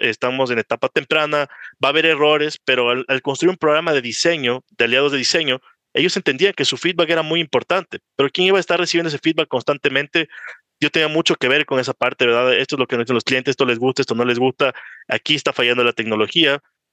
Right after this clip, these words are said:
pero tú tienes que hablar con seguridad técnica, ¿no? Que no entiendan que porque así seas menor que ellos, no sabes de lo que estás hablando, sino realmente, mira, esto está pasando por esto, por esto, por esto. Obviamente tenía las partes técnicas, técnicas de mi lado que me ayudaban cuando yo no entendía algo muy técnico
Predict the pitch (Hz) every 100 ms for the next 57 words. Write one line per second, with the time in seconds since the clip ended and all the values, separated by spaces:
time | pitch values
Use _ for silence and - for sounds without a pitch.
0 | _ - 135 160 185 156 143 - 160 -
1 | 117 113 135 156 _ _ _ 143 135 113
2 | 101 113 131 127 127 139 143 147 139 131
3 | 113 117 110 113 - - 143 127 127 147
4 | - 151 156 135 127 127 131 151 143 123
5 | 117 - - 113 117 139 135 131 _ _
6 | _ - 131 143 143 139 - 135 135 147
7 | _ _ - - - 156 135 147 143 117
8 | 131 - 139 120 120 117 139 170 - 165
9 | _ _ _ _ _ - 147 160 175 170
10 | 135 143 147 - 139 139 - 147 151 131
11 | - 135 139 131 117 113 117 143 151 -
12 | 113 113 127 135 113 113 123 127 120 117
13 | 123 127 117 113 139 151 - 127 143 -
14 | 226